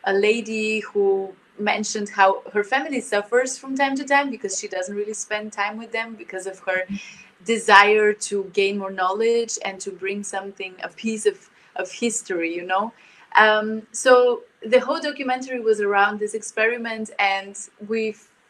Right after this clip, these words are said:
all felt so hopeful for them that they, they finally discovered this, this, uh, truth. Um, and then it miserably failed. Like, the whole room was silent, um, on and off screen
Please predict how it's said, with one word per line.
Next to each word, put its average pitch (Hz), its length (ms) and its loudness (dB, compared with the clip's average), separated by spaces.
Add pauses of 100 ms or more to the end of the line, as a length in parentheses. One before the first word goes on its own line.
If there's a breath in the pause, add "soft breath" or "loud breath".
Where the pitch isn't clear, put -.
(160)
all 220 240 4
felt 202 340 0
so 180 200 0
hopeful 214 500 2
for 262 180 0
them 254 360 2
that 190 180 -2
they, 180 220 -2 (140)
they 180 220 2 (220)
finally 208 380 4
discovered 202 760 -4
this, 180 280 -6 (540 loud breath)
this, - 400 -4
uh, 190 160 -4
truth. 262 540 -4
Um, 196 420 0 (880 soft breath)
and 240 200 4
then 349 400 4 (240)
it 254 160 0
miserably 254 560 -2
failed. 180 500 0 (220)
Like, 214 240 2
the 269 100 4
whole 302 300 4
room 277 360 -2
was 233 220 -2
silent, 233 760 2
um, 208 420 -2 (180)
on 226 260 4
and 202 180 -6
off 311 180 0
screen 233 600 -6